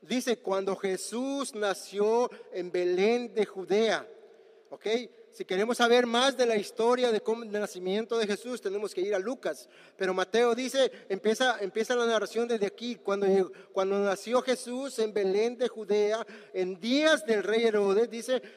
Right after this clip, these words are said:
"vinieron del oriente a Jerusalén unos magos, diciendo: '¿Dónde está el rey de los judíos que ha nacido?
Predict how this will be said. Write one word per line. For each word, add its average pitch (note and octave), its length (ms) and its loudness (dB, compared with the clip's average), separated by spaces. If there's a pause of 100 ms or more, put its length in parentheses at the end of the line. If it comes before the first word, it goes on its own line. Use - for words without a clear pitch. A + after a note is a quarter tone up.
(220)
"vinieron G#3+ 400 4
del C4+ 160 6
oriente B3 640 2
a G#3 60 0
Jerusalén G#3 760 0 (400)
unos C4+ 380 2
magos, A#3 520 2 (800)
diciendo: G#3+ 640 -2 (880)
'¿Dónde C4+ 540 4
está A#3+ 460 2
el A#3+ 120 4
rey A3 340 4
de B3 120 2
los A#3 180 2
judíos A#3+ 680 -2 (220)
que G#3+ 180 2
ha G#3+ 120 6
nacido? A#3+ 640 0